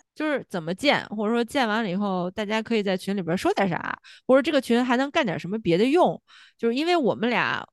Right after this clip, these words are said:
也，呃，长期不在国内混，我们也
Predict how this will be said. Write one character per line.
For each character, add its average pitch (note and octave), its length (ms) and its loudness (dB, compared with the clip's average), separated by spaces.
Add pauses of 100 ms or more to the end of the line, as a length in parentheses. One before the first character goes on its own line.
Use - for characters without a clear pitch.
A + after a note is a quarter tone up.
也， B2+ 420 -4 (220)
呃， - 280 -12
长 G#3 160 0
期 A#3+ 120 0
不 - 100 -6
在 A3 100 4
国 D3 140 -4
内 E3 80 -2
混， F3 320 -2
我 D#3+ 140 0
们 A3+ 100 0
也 F3+ 80 0